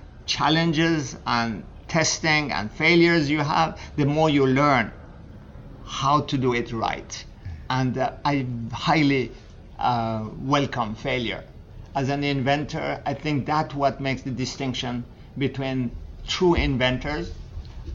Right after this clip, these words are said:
and those who very quickly give up. Because for me, I always know from the beginning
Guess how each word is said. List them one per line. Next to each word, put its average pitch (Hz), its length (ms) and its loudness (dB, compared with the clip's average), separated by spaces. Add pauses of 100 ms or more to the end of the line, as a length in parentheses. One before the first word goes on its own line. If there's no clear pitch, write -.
and 131 320 0
those 143 400 2
who 127 400 -2
very 139 300 2
quickly 127 460 -2
give 107 220 -2
up. - 280 -6 (760)
Because 135 400 -2
for 143 220 -4
me, 143 420 0 (520)
I 127 240 2 (140)
always 131 540 0 (460)
know 131 380 0
from 127 340 -4
the 123 80 -2
beginning 110 480 -4